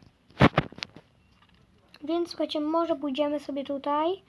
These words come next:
Yy, hop, cyk. I postaramy się zrobić tort. Trzy wiadra mleka. Dobra, niech to się przepala, wiecie. A my pójdziemy po jajko.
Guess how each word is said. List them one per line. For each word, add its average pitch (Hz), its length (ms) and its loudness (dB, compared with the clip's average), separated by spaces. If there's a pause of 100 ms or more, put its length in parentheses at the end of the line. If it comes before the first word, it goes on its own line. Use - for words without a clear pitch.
(760)
Yy, 277 480 -6 (140)
hop, 320 480 -8 (500)
cyk. 311 540 -6 (720)
I 294 60 -12
postaramy 302 680 -2
się 302 180 -2
zrobić 285 460 -6
tort. - 380 -6 (1300)
Trzy - 260 -4
wiadra 294 360 0
mleka. 277 560 -2 (1800)
Dobra, 277 200 -2
niech 285 160 -4
to 330 100 -4
się - 120 -4
przepala, 285 680 4
wiecie. 285 400 -2 (200)
A 302 80 -6
my 285 140 -4
pójdziemy 285 440 -2
po 285 100 -6
jajko. 262 400 -6